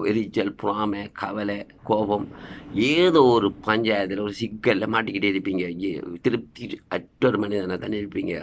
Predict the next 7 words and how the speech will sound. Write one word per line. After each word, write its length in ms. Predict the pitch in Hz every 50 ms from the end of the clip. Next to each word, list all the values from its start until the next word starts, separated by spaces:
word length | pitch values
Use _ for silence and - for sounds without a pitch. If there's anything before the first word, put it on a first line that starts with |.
| - _ _ - - - - - - - - -
அப்ப 180 | 92 90 90
இந்த, 320 | 92 98 95 92 95 95 101 92 90 80 65 57 50 50 - -
இந்த 280 | 76 95 107 117 117 113 98 87 85 71 64 60 50 50 50 50 - - - 50 - - - - 50 50 50 - - - -
சிவராத்திரி 720 | 87 - 98 101 101 104 98 98 87 - - - 90 90 80 76 - -
அன்னைக்கு, 640 | - 87 90 95 98 101 104 - - - - 92 - - - - _ - - 85 85 - - - -
அந்த 420 | - 80 85 90 98 95 90 95 95
ஆண்டு 300 | 92 95 107 104 101